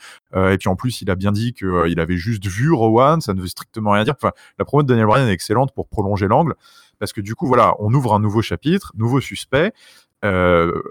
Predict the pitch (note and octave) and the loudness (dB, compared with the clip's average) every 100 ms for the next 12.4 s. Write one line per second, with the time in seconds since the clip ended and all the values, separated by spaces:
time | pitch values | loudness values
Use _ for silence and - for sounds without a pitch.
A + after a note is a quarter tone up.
0 | - F#2+ - G2+ G2+ B2 A2 F2 E2+ G2 | -8 -8 -6 -4 -2 0 0 2 0 0
1 | D#3+ C#3+ G2+ F2+ D#2+ A2+ C3 G2 - F#2+ | 0 0 0 -2 -2 -4 -4 -4 -8 -4
2 | G2+ F3 G#2 D#2+ - A#2 G2+ A2 B2 G2+ | 0 2 0 -4 -10 -4 -2 0 0 2
3 | F#2 G2 G2 A#2 B2+ G2 E2+ D#2+ D#2+ - | 2 0 2 2 0 0 0 -2 -4 -8
4 | _ _ _ - E2 D2+ - E2 F#2+ G#2+ | _ _ _ -8 -6 -6 -8 -10 -6 2
5 | B2+ C3 G2+ F2 - - F#2+ F#2 G2 F3+ | 4 4 4 0 -6 -10 -8 -4 0 0
6 | - - - _ _ _ - F#2+ F#2+ F#2+ | 0 -12 -20 _ _ _ -6 0 2 2
7 | F#2+ F2 D2+ D#2+ E2+ A2+ - D#2+ D2 D2+ | 2 0 -2 -2 -2 -2 -4 -12 -8 -4
8 | G#2+ F#2 E2 D2+ D#2 D#2 - - _ - | -2 -2 -2 -4 -6 -10 -16 -20 _ -20
9 | - - - - A1+ - D#2 - G2 G2+ | -20 -18 -20 -20 -18 -12 -8 -6 -6 0
10 | G#2+ A2 G#2 F2+ F2 F2 - G#2 F2 E2+ | 2 2 0 -6 -6 -6 -6 -10 -12 -20
11 | - E2+ F2 E2 F#2+ G2+ - - C#2 - | -18 -12 -8 -2 0 -2 -4 -20 -18 -6
12 | E2+ D#2+ D2+ | -2 0 0